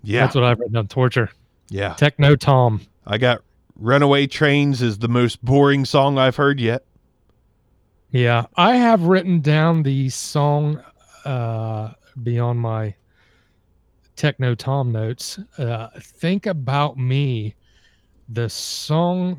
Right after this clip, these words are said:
Speaker 2: rhythm sounded like Mama's Gonna Buy You a Mockingbird. The man, I
Speaker 1: Is
Speaker 2: just
Speaker 1: that a, that's a nursery rhyme, right?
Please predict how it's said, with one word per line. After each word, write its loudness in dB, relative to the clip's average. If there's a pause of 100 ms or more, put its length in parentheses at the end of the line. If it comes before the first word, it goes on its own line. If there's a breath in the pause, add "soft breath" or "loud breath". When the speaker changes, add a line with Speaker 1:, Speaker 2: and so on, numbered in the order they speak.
Speaker 2:
rhythm -2 (580)
sounded -4
like -6 (380)
Mama's -4
Gonna -2
Buy -4
You -2
a -4
Mockingbird. -6 (1040)
The -6 (2500 loud breath)
man, 0
I 0
Speaker 1:
Is -4
Speaker 2:
just 0
Speaker 1:
that -2
a, -12
that's -2
a -6
nursery -8
rhyme, -4
right? -10